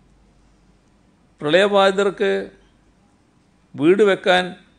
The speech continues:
അൻപത്തിനാല് സെന്റ് സ്ഥലം വിട്ടു നൽകിയ കോട്ടയം മെഡിക്കൽ കോളേജിലെ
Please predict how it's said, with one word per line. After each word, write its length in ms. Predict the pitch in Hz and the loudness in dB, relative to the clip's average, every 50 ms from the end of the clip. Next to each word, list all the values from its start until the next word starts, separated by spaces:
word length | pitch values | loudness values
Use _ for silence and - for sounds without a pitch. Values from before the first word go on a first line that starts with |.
| _ _ _ - | _ _ _ -10
അൻപത്തിനാല് 680 | 139 143 156 170 208 - - 220 196 196 190 190 190 180 | -8 -8 -4 -4 -6 -6 -4 -6 -4 -2 -2 -2 -2 -2
സെന്റ് 280 | - 185 165 175 185 | -4 -4 -4 -4 -4
സ്ഥലം 380 | 170 - - 156 156 160 170 175 175 - - 131 | -6 -2 -2 0 0 0 -2 -4 -6 -12 -12 -12
വിട്ടു 200 | 147 143 190 175 | -8 -6 -4 -4
നൽകിയ 400 | 170 165 160 156 160 160 160 156 151 151 147 - - _ _ _ _ _ _ _ _ _ _ _ _ _ _ _ _ _ _ | -4 -4 -4 -4 -4 -2 -2 -2 -2 -4 -8 -14 -20 _ _ _ _ _ _ _ _ _ _ _ _ _ _ _ _ _ _
കോട്ടയം 420 | - 139 151 156 - 190 190 196 190 | -4 -2 -2 -2 -2 -2 -2 -2 -2
മെഡിക്കൽ 300 | 170 156 165 165 190 185 | -2 -4 -2 -2 -2 -4
കോളേജിലെ 520 | 170 185 180 175 175 170 160 165 165 160 | -2 -2 0 0 0 0 0 0 0 0